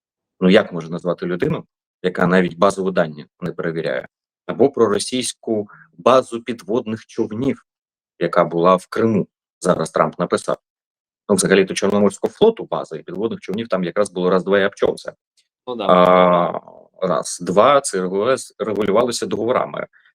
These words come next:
Speaker 1: І те, що у Штатів знаходяться воєнні бази по світу в різних країнах, це ж не означає, що Штати можуть анексовувати чужі території. М,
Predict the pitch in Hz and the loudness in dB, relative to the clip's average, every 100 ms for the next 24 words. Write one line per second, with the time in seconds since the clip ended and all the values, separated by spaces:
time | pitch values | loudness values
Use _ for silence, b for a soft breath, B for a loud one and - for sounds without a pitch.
0 | _ - 104 - 117 110 113 113 113 101 | _ 0 0 2 0 2 2 2 -2 -12
1 | - 98 117 98 95 - 98 95 98 95 | -10 -6 -2 -2 -2 0 2 2 0 0
2 | 95 95 90 98 101 208 226 - 185 180 | 2 2 2 -4 -4 -2 -2 -2 -2 -2
3 | 180 - 143 190 - 190 - 90 95 92 | -4 0 0 0 -2 -4 -2 -2 -2 0
4 | 156 - 101 101 95 92 92 95 _ _ | 0 0 -2 -2 -2 -4 -4 -8 _ _
5 | - 110 107 - 127 127 101 - - 85 | -2 0 0 2 4 4 0 -4 -10 -10
6 | 101 - 107 - 76 - - _ _ _ | -8 -4 -4 -4 -6 -6 -12 _ _ _
7 | _ _ _ _ _ _ _ _ _ _ | _ _ _ _ _ _ _ _ _ _
8 | - - - | -20 -18 -18